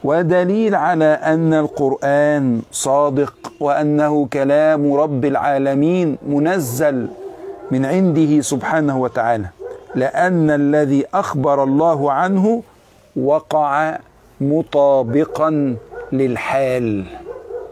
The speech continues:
فقد أخرج بنو النضير ولم يخرجوا معه، و-، والله عز وجل يخبرنا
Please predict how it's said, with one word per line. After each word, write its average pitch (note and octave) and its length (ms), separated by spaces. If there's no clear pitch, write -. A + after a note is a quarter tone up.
فقد D#3+ 360
أخرج F3+ 600
بنو E3+ 380
النضير D#3+ 640
ولم D3 300
يخرجوا C#3 540
معه، G#2 320
و-، D#3+ 680
والله E3+ 640
عز D#3 300
وجل D#3 440
يخبرنا E3 840